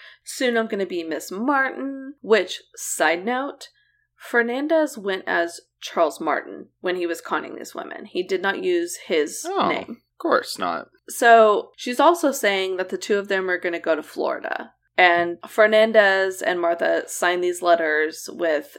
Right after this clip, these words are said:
Speaker 1: Janet L. Fay, and they're just basically, obviously, putting together this story where her disappearance is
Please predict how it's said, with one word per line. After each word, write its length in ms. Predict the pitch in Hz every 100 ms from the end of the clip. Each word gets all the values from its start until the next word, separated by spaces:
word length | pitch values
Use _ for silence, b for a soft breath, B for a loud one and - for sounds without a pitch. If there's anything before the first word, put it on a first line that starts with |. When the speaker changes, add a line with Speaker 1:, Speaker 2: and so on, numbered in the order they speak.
| -
Speaker 1:
Janet 400 | - 160 143 143
L. 160 | 131 -
Fay, 800 | - 240 214 208 208 196 196 -
and 180 | 208 220
they're 120 | 254
just 260 | 311 311
basically, 520 | 247 226 - 202 190 - _
obviously, 720 | 175 - 135 - 180 233 302 _
putting 320 | - 220 220 208
together 320 | 196 185 180
this 180 | 185 185
story 460 | 190 180 180 185
where 240 | 175 170 -
her 120 | 180
disappearance 720 | - - - - 151 - -
is 220 | 190 -